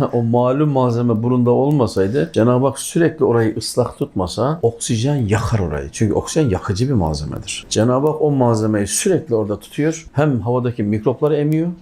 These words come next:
yapıştırıyor, tertemiz havayı götürdüğü gibi bir de senin yakıcı oksijenin oradaki hücreleri yakmasını engelliyor.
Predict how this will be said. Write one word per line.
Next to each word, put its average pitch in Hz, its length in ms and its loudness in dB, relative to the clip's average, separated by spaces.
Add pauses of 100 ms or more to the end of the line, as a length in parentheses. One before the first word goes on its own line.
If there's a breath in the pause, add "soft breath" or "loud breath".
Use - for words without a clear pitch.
(100)
yapıştırıyor, 151 680 2
tertemiz 123 540 0
havayı 107 260 2
götürdüğü 127 420 0
gibi 165 380 0
bir 135 280 0
de 131 80 2
senin 139 340 0
yakıcı 117 480 0
oksijenin 135 680 -2 (220)
oradaki 127 340 0
hücreleri 117 600 0
yakmasını 113 560 -2
engelliyor. 135 400 0